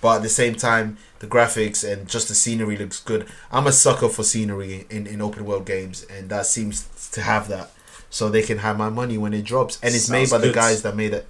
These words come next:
Speaker 1: Witcher.
Speaker 2: Yeah,
Speaker 1: I
Speaker 2: yeah,
Speaker 1: haven't
Speaker 2: yeah,
Speaker 1: played
Speaker 2: yeah.
Speaker 1: Witcher, but it's one of those when people tell you that it's fire.
Speaker 2: It's some European studio, right?
Speaker 1: Polish.
Speaker 2: Oh, okay, yeah, yeah,
Speaker 1: Yes,
Speaker 2: yeah.
Speaker 1: Polish man them. Shout,
Speaker 2: Yeah.
Speaker 1: salute to you, man. Salute to them, man. Then Lewandowski's.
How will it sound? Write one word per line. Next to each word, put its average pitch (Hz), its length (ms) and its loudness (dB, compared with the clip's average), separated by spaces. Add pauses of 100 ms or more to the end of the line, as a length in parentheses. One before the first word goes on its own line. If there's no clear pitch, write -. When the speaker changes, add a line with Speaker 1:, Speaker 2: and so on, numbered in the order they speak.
(100)
Speaker 1:
Witcher. 110 400 -4 (480)
Speaker 2:
Yeah, - 300 -6
Speaker 1:
I 113 60 4
Speaker 2:
yeah, 120 60 6
Speaker 1:
haven't 143 200 10
Speaker 2:
yeah, 135 60 0
Speaker 1:
played 143 160 10
Speaker 2:
yeah. 135 60 4
Speaker 1:
Witcher, 135 240 8
but 127 80 4
it's 123 80 2
one 139 120 4
of 131 80 2
those 131 220 4
when 117 100 -2
people 117 200 0
tell 120 220 6
you 113 180 4
that 92 100 2
it's 95 120 -2
fire. 98 260 2
Speaker 2:
It's 95 80 2
some 147 160 4
European 139 440 2
studio, 117 420 -2
right? - 160 -10 (300)
Speaker 1:
Polish. - 540 6 (140)
Speaker 2:
Oh, 123 180 2
okay, 104 220 -2
yeah, 110 160 0
yeah, 110 240 0
Speaker 1:
Yes, 101 280 4
Speaker 2:
yeah. - 140 -8
Speaker 1:
Polish 123 340 6
man 110 220 0
them. 92 340 -6
Shout, - 240 0
Speaker 2:
Yeah. 92 100 0
Speaker 1:
salute 147 280 -2
to 117 120 -2
you, 104 160 0
man. 95 220 -12
Salute 117 320 -8
to 104 100 -10
them, 101 220 -6
man. 92 180 -12
Then 104 140 -2
Lewandowski's. 107 1040 0